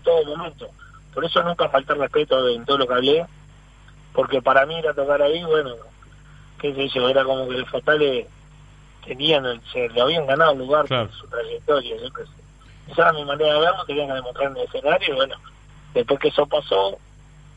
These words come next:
Speaker 1: con Daniela Buret estuvimos conversando y,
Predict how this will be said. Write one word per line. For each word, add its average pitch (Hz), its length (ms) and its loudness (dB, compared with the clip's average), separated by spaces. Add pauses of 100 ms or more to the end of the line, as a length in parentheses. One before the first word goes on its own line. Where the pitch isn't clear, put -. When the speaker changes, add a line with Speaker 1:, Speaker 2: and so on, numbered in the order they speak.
(300)
Speaker 1:
con 123 300 -8
Daniela 127 340 0
Buret 127 320 2
estuvimos 127 380 -10 (260)
conversando 135 720 0
y, 113 180 -8